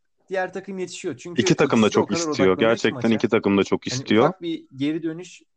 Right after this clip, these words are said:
Speaker 2: Yani burada enerjisi bir tık daha yeten Denver Nuggets oldu.
Speaker 1: Evet.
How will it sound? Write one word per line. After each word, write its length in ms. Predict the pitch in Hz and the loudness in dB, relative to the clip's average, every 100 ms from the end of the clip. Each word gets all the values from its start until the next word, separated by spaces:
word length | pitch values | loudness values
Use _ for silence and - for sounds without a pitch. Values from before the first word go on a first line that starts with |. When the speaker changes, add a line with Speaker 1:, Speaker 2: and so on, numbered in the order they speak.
| _ _ _ - | _ _ _ 2
Speaker 2:
Yani 140 | 127 | 4
burada 420 | 143 156 156 143 | 6 6 6 6
enerjisi 560 | 143 151 151 143 - 156 | 4 4 4 2 0 -4
bir 80 | 143 | -2
tık 200 | 131 - | -4 4
daha 140 | 120 | 6
yeten 440 | 117 120 151 160 - - | 6 4 2 0 -6 -6
Denver 360 | 127 127 131 135 | 2 4 4 4
Nuggets 320 | 127 123 - | 2 0 2
oldu. 300 | 110 127 135 | 2 4 2
Speaker 1:
Evet. 180 | - | 0